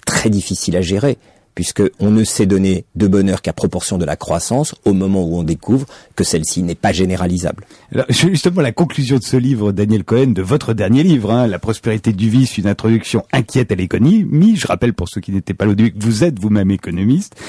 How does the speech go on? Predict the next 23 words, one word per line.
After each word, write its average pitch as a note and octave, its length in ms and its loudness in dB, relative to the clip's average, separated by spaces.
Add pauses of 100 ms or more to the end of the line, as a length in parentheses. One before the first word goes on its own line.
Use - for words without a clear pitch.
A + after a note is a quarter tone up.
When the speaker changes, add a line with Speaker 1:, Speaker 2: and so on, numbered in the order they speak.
(140)
Speaker 2:
La D#3 100 4
conclusion, D#3+ 640 2
en C3 60 2
gros, C3+ 280 2
c'est A#2+ 220 -2
que A2 240 -2 (160)
la D3 140 2
concurrence, B2 680 0
hein, A2+ 140 0
que B2 60 -4
vous F#2+ 100 -4
définissiez G#2+ 540 0
tout G#2 180 -8
à F2+ 80 -2
l'heure C3+ 240 2
comme F#2 220 -4
le F2+ 80 -4
résultat, G#2 560 0
finalement, G#2+ 320 0
de - 60 -6
cette F#2+ 160 -4
société A2 360 -2
post-industrielle, A#2 760 -2